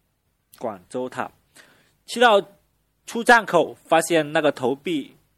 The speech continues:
的门坏了，排了很久才能出来。出到外面，看到了熟悉的广州塔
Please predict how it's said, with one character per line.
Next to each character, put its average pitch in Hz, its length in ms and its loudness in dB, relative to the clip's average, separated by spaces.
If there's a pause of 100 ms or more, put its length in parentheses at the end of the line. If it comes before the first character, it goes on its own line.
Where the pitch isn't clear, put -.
的 127 100 -10
门 113 240 -14
坏 156 320 -2
了， 104 140 -10 (640)
排 - 180 -4
了 165 100 0
很 143 300 -14
久 139 300 -8 (520)
才 - 140 -18
能 107 160 -18
出 131 220 -12
来。 95 200 -10 (440)
出 - 120 -10
到 147 140 4
外 143 160 2
面， 127 240 -6 (1120)
看 - 160 -12
到 135 100 0
了 113 160 -4
熟 113 240 -10
悉 143 160 -10
的 139 80 -4
广 110 240 -4
州 123 160 -10
塔 117 280 -8